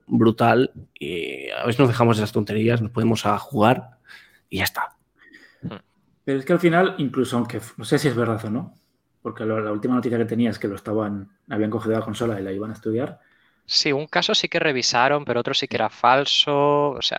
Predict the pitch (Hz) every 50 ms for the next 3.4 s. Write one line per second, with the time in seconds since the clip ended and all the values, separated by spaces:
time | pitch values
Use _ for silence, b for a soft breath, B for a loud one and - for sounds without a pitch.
0 | - - - - 123 120 120 123 123 123 - - _ - - - - - - -
1 | - - - - - - - - _ - - - 147 135 120 117 120 131 139 143
2 | 143 156 156 160 156 139 151 165 151 123 151 139 139 139 151 151 151 156 151 175
3 | 170 170 170 170 175 170 B